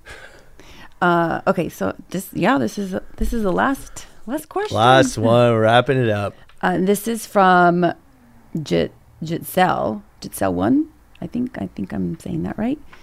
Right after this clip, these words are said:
Speaker 1: What were you surprised at? Uh,
Speaker 2: <sighs> Man, I've been surprised so many times because I try to look at everything with wonder.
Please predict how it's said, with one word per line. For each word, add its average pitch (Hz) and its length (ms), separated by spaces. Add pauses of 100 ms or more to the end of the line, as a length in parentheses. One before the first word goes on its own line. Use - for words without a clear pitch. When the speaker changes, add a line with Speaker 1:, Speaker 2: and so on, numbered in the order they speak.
(600)
Speaker 1:
What 180 200
were 220 60
you 240 100
surprised - 1200
at? 113 320 (540)
Uh, - 260 (460)
Speaker 2:
<sighs> - 720
Man, 87 480
I've 104 160
been 117 180
surprised 101 600
so 110 200
many 101 220
times 95 680
because 104 760
I 101 140
try 104 300
to 104 80
look 104 260
at 107 60
everything 98 600
with 98 400 (400)
wonder. 104 680